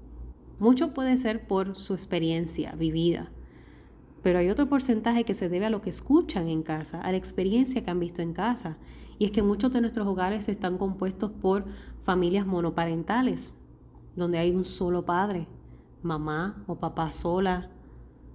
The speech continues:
Hay muchos hogares en donde hay padres divorciados, hay padres viudos y quizás relaciones tóxicas, claro que sí,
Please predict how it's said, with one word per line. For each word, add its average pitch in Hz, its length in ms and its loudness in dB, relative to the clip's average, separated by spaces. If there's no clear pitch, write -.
Hay 170 120 -4
muchos 220 720 0
hogares 185 400 -2
en 190 140 0
donde 175 500 0
hay 170 140 -6
padres 175 340 -2
divorciados, 170 960 -2
hay 180 140 -2
padres 180 560 -2
viudos 175 800 0
y 190 140 0
quizás - 540 -4
relaciones 196 560 2
tóxicas, 214 760 0
claro 175 300 -2
que 180 140 -4
sí, - 400 2